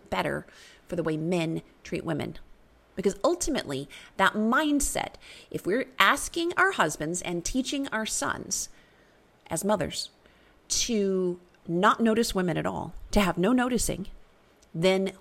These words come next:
we are saying that women are either too tempting or too dirty or too luscious to interact with on a human equal level. That women must be ignored,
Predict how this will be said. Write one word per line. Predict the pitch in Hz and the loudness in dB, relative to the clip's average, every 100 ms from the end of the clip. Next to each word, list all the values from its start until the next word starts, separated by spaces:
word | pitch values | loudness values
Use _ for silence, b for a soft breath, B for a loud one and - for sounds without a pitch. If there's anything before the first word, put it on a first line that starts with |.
| _ | _
we | 185 208 - | -2 0 0
are | 165 160 160 | 0 0 -2
saying | - - 302 370 185 151 190 - b b b b b b | -4 -2 0 2 0 -2 -8 -14 b b b b b b
that | 175 165 | -2 0
women | 180 208 254 262 190 | 0 0 0 -2 -2
are | 180 | -2
either | 185 180 170 165 - _ _ | 0 2 2 0 -8 _ _
too | - 269 | -2 2
tempting | 302 - 330 - 170 226 - - B B B B _ _ | 6 6 6 2 -2 -4 -10 -20 B B B B _ _
or | - 180 | 2 2
too | 180 - 247 | 2 0 2
dirty | 254 330 196 196 254 - - b b b b b b | 4 6 6 4 0 -14 -20 b b b b b b
or | 180 | -4
too | 180 247 | 0 -2
luscious | 247 302 320 190 180 - - - - - _ _ _ _ _ b b b _ | 2 2 4 2 2 0 -4 -8 -18 -20 _ _ _ _ _ b b b _
to | - - | -6 -2
interact | 202 - 202 180 - - | 0 2 4 2 0 -2
with | 170 165 - - - _ - | 0 2 -2 -8 -18 _ -6
on | 156 | -6
a | 151 | -6
human | - - - 196 202 202 208 208 - - _ _ - | -8 -6 0 0 2 2 0 -2 -8 -18 _ _ -2
equal | 190 185 175 160 156 - _ _ _ _ | -2 -2 -4 -2 -4 -8 _ _ _ _
level. | 147 151 117 127 - - _ b b b | 0 2 0 -8 -14 -20 _ b b b
That | - 151 | -6 0
women | 165 165 160 | 2 2 0
must | 143 - | -4 -6
be | 170 147 | -8 -8
ignored, | 143 139 170 330 403 | -6 -4 -2 -2 -2